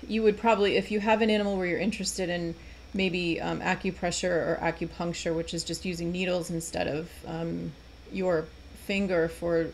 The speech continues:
for doing the point, working on the points, um, you might want somebody who's, y-, you know, more skilled, been trained, um, to do that if you have an animal that you wanna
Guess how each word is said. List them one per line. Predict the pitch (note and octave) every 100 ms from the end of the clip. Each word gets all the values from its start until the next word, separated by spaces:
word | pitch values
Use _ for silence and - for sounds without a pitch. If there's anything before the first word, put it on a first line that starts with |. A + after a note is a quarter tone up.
| - -
for | E3+
doing | D3+ E3+ E3 E3
the |
point, | D#3+ F3 F3 D#3 -
working | E3+ E3+ F3
on | F3
the | E3+
points, | - E3+ E3 E3 - - - - - -
um, | F3+ F3
you | -
might | F#3+ F3+
want | E3+ E3
somebody | - E3+ E3+ E3+ E3
who's, | E3+ E3+ E3 - -
y-, | - - -
you | E3+
know, | D#3+
more | E3 D#3+
skilled, | D#3+ - E3 E3 E3
been | E3+
trained, | E3 E3+ E3+ E3 E3 - -
um, | E3+ F3+ D#3+ D#3+ - - - - - - - - - - - - -
to | -
do | E3+ E3+ D#3+
that | D3 -
if | D#3+
you | E3+
have | E3+ D#3+
an | E3+
animal | F3+ E3
that | D#3 - - F#3+
you | F3+
wanna | F3 E3+ -